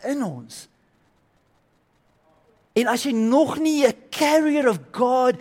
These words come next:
in jou is nie, dat die Holy Spirit jou nog nie indwel nie. Ons gaan nou-nou 'n tydjie maak where you can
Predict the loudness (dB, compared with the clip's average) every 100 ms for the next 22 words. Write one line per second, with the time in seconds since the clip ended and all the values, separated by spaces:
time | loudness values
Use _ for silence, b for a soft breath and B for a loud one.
0 | B -4 -2 2 0 0 -2 -4 -4 -2
1 | -2 -4 -6 -6 -4 -2 -4 B -4 0
2 | 2 0 -2 -4 -4 -4 -8 -6 -4 -4
3 | -4 -6 -8 -12 -16 B B B B -12
4 | -6 -4 -2 -2 -2 -4 -6 _ b b
5 | -8 -2 -2 -2 -8 -6 -8 -6 -6 -6
6 | -8 -12 -14